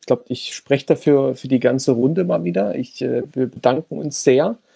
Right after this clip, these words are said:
dass du da heute bei uns warst, dass das geklappt hat. Und, ähm, ja, wünschen auf jeden Fall für die nächsten Events, wo du jetzt unterwegs bist, äh, wünschen wir dir natürlich, äh, viel Erfolg und, ne, komm gesund wieder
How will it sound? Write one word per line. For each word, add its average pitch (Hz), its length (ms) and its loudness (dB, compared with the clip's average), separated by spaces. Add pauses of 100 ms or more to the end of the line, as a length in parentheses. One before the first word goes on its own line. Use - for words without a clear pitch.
(280)
dass 131 220 0
du 135 120 -10
da 127 260 2
heute 131 200 2
bei 120 200 2
uns 147 280 -6
warst, 175 300 -2
dass 131 140 -4
das - 180 -6
geklappt - 420 -6
hat. - 260 -2 (480)
Und, 120 380 -4
ähm, 120 440 -4 (1200)
ja, 120 160 2
wünschen 143 320 0
auf 113 140 -2
jeden 143 240 2
Fall 156 340 -2
für 151 520 2 (180)
die 143 100 2
nächsten 151 720 0 (160)
Events, 139 640 0
wo 151 80 2
du 160 100 -4
jetzt 160 240 -2
unterwegs 135 480 0
bist, - 400 -2
äh, 139 300 -4
wünschen 147 320 -6
wir 143 40 -4
dir 151 240 0
natürlich, 147 600 -6
äh, 135 220 -2
viel 147 220 -2
Erfolg 151 520 0
und, 131 320 0
ne, 131 300 0 (460)
komm 135 180 4
gesund 131 380 4
wieder 190 340 4